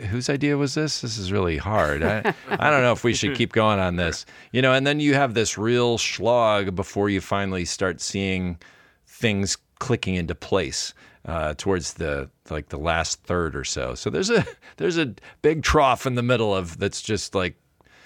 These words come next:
"I don't know, uh, how I got into this, but, uh, the only way is to go forward."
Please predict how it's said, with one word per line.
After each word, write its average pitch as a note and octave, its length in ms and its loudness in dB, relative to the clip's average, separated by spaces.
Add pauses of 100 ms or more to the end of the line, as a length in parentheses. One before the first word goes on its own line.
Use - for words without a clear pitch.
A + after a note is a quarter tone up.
(160)
"I G#2 140 -2
don't A2+ 80 2
know, G#2+ 360 4
uh, F2 360 0
how G#2 240 0
I G2+ 80 2
got G2+ 220 2
into G#2 180 0
this, A#2+ 180 0
but, E2 320 -2
uh, E2 300 -4
the D#2 120 -4
only G2+ 200 0
way G#2 280 4
is F#2+ 160 0
to F#2+ 80 -8
go G2+ 140 4
forward." F2+ 520 0